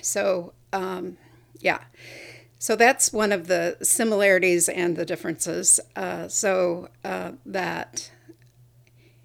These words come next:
in, um, Vedic,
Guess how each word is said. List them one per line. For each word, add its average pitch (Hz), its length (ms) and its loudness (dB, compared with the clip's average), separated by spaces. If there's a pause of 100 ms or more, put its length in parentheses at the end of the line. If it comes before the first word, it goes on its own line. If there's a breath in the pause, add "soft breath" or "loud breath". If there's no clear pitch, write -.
(120)
in, 185 500 -2 (180)
um, 180 480 -6 (420 soft breath)
Vedic, 240 760 -2